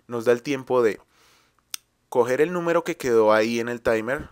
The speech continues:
hacerle la conversión, publicarla y en el momento que haya otro pulso del trigger, sí lo resetea. De esta manera es la que vamos a leer nuestro módulo. Entonces vamos a poner un pin digital de entrada. ¿Dónde está el pin digital de entrada?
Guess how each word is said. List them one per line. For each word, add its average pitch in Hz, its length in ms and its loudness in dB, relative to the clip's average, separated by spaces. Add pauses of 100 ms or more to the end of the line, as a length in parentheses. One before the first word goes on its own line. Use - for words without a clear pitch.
(200)
hacerle 117 320 -4
la 127 120 -2
conversión, 135 680 -6
publicarla 127 840 -2
y 147 140 -8
en 127 80 -6
el 120 140 -6
momento 113 500 -8
que 151 180 -4
haya 110 300 -2
otro 110 240 -6
pulso 131 400 -6
del 147 220 0
trigger, 123 380 -4 (340)
sí 117 200 -8
lo 107 140 2
resetea. 131 520 -2 (440)
De 120 240 -2
esta 135 180 -6
manera 131 320 -2
es 147 60 2
la 135 100 0
que 123 160 -6
vamos 107 280 -2
a 113 80 -4
leer 101 280 -2
nuestro 101 300 -10
módulo. 87 360 -10 (360)
Entonces 156 440 -2
vamos 120 280 -4
a 123 80 -6
poner 110 260 -6
un 107 100 -10
pin 117 220 -12
digital 120 340 -8
de 104 60 -10
entrada. 110 420 -6 (440)
¿Dónde 98 240 -14
está - 180 -16
el 101 120 -12
pin 120 440 -18
digital 120 380 -18
de 101 60 -16
entrada? 104 460 -14